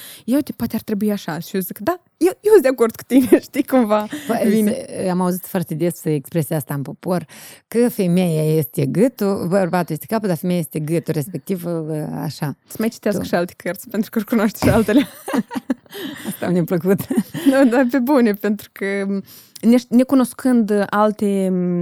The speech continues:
Speaker 1: alt lumi, știi, alte orizonturi, ți-ți pare că e ca până aici e orizontul tău. Dar dacă
Speaker 2: Că
Speaker 1: tu
Speaker 2: te vezi cu
Speaker 1: descoperi,
Speaker 2: mâna.
Speaker 1: da, da, m, dar dacă tu descoperi și altceva, tu înțelegi că sunt și alte tactici
Speaker 2: Mhm.
Speaker 1: de, de aplicat.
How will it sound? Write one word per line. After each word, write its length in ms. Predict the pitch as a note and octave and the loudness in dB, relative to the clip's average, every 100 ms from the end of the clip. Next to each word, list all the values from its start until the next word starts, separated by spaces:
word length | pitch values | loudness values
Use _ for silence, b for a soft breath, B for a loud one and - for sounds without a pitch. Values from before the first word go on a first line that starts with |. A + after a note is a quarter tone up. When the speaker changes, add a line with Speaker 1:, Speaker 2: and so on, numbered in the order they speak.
| F3 E3+ E3+ | -2 -4 -4
Speaker 1:
alt 320 | G3 G3+ - | -2 -2 -4
lumi, 320 | E3+ F#3+ D#4+ G3 | -6 -2 0 -2
știi, 320 | - G3 F#3 | -4 -4 -2
alte 220 | F#3+ G3 | -2 -2
orizonturi, 580 | F3 E3+ F#3+ D4 D4+ A3+ | -4 -4 -4 -4 -4 -4
ți-ți 240 | A#3+ - | -6 -6
pare 200 | - B3+ | -4 -4
că 160 | B3 G#3+ | -4 -4
e 160 | G3+ | -4
ca 120 | G#3 F3+ | -4 -6
până 200 | G3+ F#3 | -6 -4
aici 180 | F#3 - | -6 -6
e 60 | |
orizontul 440 | D#3 D#3+ E3+ C#3+ - | -6 -6 -6 -10 -10
tău. 220 | - - B B B | -10 -10 B B B
Dar 100 | G3 | -6
dacă 200 | G#3+ - - | -4 -6 -8
Speaker 2:
Că 80 | |
Speaker 1:
tu 60 | A3+ | -4
Speaker 2:
te 80 | A3 | -2
vezi 260 | G#3 G3+ - | 0 -2 0
cu 80 | |
Speaker 1:
descoperi, 300 | F#3+ D#3+ D#3 | 2 2 2
Speaker 2:
mâna. 200 | F#3+ G#3+ | 0 -2
Speaker 1:
da, 20 | G3 | -2
da, 240 | F#3+ F#3+ B B B - | -4 -6 B B B -4
m, 220 | G3 F3+ | -2 -2
dar 100 | F#3+ | 0
dacă 160 | G3+ G3+ | -2 -2
tu 80 | A#3 | -2
descoperi 440 | G#3+ - A3+ G#3+ | -2 -2 -2 -2
și 80 | - | -4
altceva, 280 | G3+ G#3 A#3+ | -4 -4 -6
tu 100 | D#4+ | -4
înțelegi 340 | B3+ A#3 A#3+ | -4 -2 -6
că 80 | - | -8
sunt 160 | - G#3+ | -10 -8
și 100 | G3 | -6
alte 220 | F#3 - | -8 -8
tactici 480 | - - - - - _ _ _ _ _ _ | -12 -12 -12 -20 -20 _ _ _ _ _ _
Speaker 2:
Mhm. 120 | F3 | -6
Speaker 1:
de, 320 | F3+ F3 F#3 G3+ A3+ - _ _ | -4 -4 -4 -10 -16 -20 _ _
de 140 | G3+ | 0
aplicat. 480 | G#3 - - F#3 | 0 -2 -6 -6